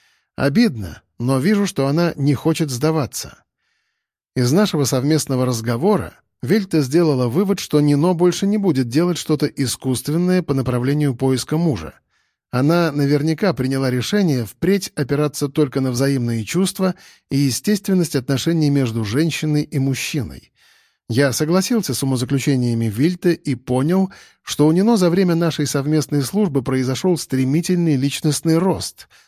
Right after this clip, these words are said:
в результате которого она хоть и осталась эмоциональным человеком, но эмоции сильно уступили место разуму, где-то цинизму.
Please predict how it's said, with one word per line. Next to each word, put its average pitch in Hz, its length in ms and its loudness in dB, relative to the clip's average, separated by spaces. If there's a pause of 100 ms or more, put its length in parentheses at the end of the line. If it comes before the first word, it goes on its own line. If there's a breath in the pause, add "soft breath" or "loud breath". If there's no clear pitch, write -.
(120)
в 127 60 0
результате 127 500 0
которого 135 500 2
она 131 200 0
хоть 135 200 -4
и 139 40 0
осталась 139 480 0
эмоциональным 123 680 0
человеком, 135 720 -4 (500 soft breath)
но 135 280 4
эмоции 170 500 0
сильно 139 440 0
уступили 135 580 -2
место 120 400 -2
разуму, 117 720 -2
где-то 123 360 0
цинизму. 156 600 0